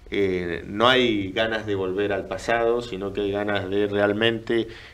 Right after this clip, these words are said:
ir hacia esto que parece revolucionario, pero no es más que ir hacia la normalidad, ¿no? Un país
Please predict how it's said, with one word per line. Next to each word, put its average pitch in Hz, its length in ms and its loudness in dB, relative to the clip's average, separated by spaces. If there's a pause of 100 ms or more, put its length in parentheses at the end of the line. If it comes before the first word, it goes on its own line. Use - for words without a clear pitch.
ir 117 300 6
hacia 104 260 2
esto 117 400 0
que 104 140 -2
parece 104 400 0
revolucionario, 104 840 0
pero 98 160 -4
no 101 140 -4
es 101 80 -6
más 107 240 0
que - 160 -4
ir 101 180 0
hacia 107 240 -4
la 90 100 -4
normalidad, 90 640 -2
¿no? 92 120 -8
Un 107 140 -10
país 113 440 0